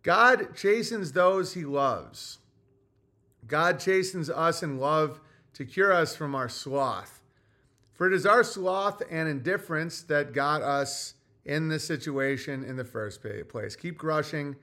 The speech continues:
Dirk McGurkin." Why, thank you, Dirk McGurkin. That was a wonderful letter, and I agree. Yes, for Cliff, Cliff High. No, I don't want, Cliff might be a great guy.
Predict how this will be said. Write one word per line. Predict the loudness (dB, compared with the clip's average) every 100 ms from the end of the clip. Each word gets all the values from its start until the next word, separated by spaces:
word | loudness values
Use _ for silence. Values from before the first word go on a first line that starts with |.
| _ _ _ -2
Dirk | 4 4 4
McGurkin." | 0 2 0 0 -10 -18 _ _ _ _ _ -8
Why, | -4
thank | -2 -2 -2
you, | 4
Dirk | 6 6
McGurkin. | 2 0 0 0 0
That | 0
was | -2
a | -8 -6
wonderful | -4 -2 0
letter, | 2 4 2 -2
and | -6
I | -4
agree. | -4 0 -2 -2 -8 _ _ _ _ -20 _ -20 -20 -20 -20 _ _ -20 -18 -14 -6
Yes, | -4 -4
for | -6
Cliff, | -4 -2 -4 -8
Cliff | -8 -4
High. | 0 0 0 -8 -20 -20 -20 -20 _ _ _ _ -14 0
No, | 2 6
I | 6
don't | 6 6
want, | 6 4 -4 -12
Cliff | -10 6 8 8
might | 4 2
be | 4
a | 2
great | 4 4 4 2
guy. | 2 2 0